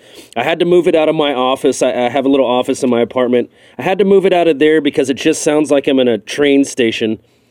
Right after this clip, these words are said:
every time I try to record. So now I've come up with, like, a pop-up podcasting tent in a way.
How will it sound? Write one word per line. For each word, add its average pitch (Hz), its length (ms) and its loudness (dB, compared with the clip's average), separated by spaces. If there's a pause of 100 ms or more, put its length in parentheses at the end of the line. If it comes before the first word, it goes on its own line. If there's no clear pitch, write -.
(400)
every 131 220 0
time 135 240 -2
I - 20 2
try 123 200 0
to 113 80 0
record. 123 340 0
So 139 100 -2
now 151 440 0 (400)
I've 120 100 -2
come 160 180 -2
up 147 140 -2
with, 143 140 -2
like, 135 160 0
a 123 80 0
pop-up 143 680 -2 (640)
podcasting 131 840 -2
tent 123 440 -6 (320)
in 127 160 0
a 113 60 0
way. 110 420 0